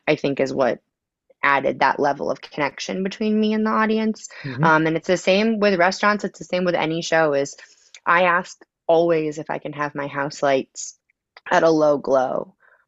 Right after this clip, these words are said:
Speaker 1: so that I can actually see their faces.
Speaker 2: Mm-hmm.
Speaker 1: If I can't see their faces, it's much harder for me to understand if the show's going over well, 'cause I don't know if they're reacting.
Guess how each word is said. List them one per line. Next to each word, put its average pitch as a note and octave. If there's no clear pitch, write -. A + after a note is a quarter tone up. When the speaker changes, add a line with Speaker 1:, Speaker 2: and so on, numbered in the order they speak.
Speaker 1:
so -
that D3+
I D3
can C#3
actually C#3+
see -
their D3
faces. -
Speaker 2:
Mm-hmm. C3
Speaker 1:
If D#3
I D#3+
can't F3
see F3+
their E3+
faces, D#3+
it's C#3
much D#3
harder D3+
for G3
me G3+
to -
understand C#3+
if C#3+
the D3+
show's D3
going D3+
over D3+
well, G#3
'cause -
I D#3
don't D#3
know D#3
if -
they're D3+
reacting. D#3+